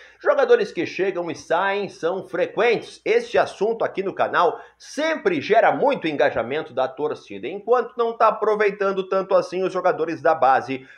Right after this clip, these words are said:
O Inter segue a sua postura de comprador no mercado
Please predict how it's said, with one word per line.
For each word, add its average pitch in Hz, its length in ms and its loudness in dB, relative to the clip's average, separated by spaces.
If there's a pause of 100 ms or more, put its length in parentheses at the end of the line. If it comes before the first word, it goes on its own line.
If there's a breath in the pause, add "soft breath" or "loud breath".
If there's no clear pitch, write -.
(140 loud breath)
O 202 200 0
Inter 285 380 -2
segue 220 320 2
a - 80 4
sua 214 260 0
postura 185 520 -2
de 170 160 -12
comprador 226 1000 4
no 139 120 -4
mercado 117 580 -2